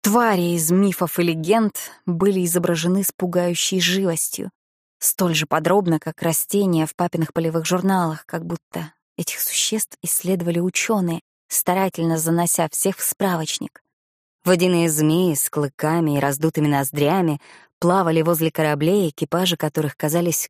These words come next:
карликами в сравнении с чудовищами. Злобные человечки, похожие на эльфов,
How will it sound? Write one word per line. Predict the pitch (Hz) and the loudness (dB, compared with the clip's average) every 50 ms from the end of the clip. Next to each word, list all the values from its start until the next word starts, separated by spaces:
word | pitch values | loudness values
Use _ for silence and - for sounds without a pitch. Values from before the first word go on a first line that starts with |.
| _ _ | _ _
карликами | - 165 175 196 208 - 160 - - 139 139 143 | -4 -2 0 0 0 -2 -2 -2 -2 -4 -4 -2
в | - | -4
сравнении | - - 147 139 143 151 147 143 143 143 147 | -2 -2 -2 0 0 2 2 2 2 0 0
с | 143 - | 0 -2
чудовищами. | - - 170 165 180 180 156 143 - - - 143 143 147 - _ _ _ _ _ _ _ _ _ _ _ | -4 -2 0 0 0 0 -2 -2 -4 -4 -4 -6 -10 -10 -12 _ _ _ _ _ _ _ _ _ _ _
Злобные | - 165 160 175 170 165 156 151 156 156 156 151 | -4 0 2 4 4 4 4 2 2 2 2 0
человечки, | - - 170 160 156 151 156 180 185 - - - | 0 -2 -2 0 0 2 0 0 -2 -4 -6 -6
похожие | - 160 156 - 175 165 156 160 156 | -6 -6 -4 -2 -2 0 2 2 2
на | 156 156 151 151 147 160 | 2 2 2 2 2 2
эльфов, | 180 180 175 - - 160 | 0 -2 -2 -4 -8 -8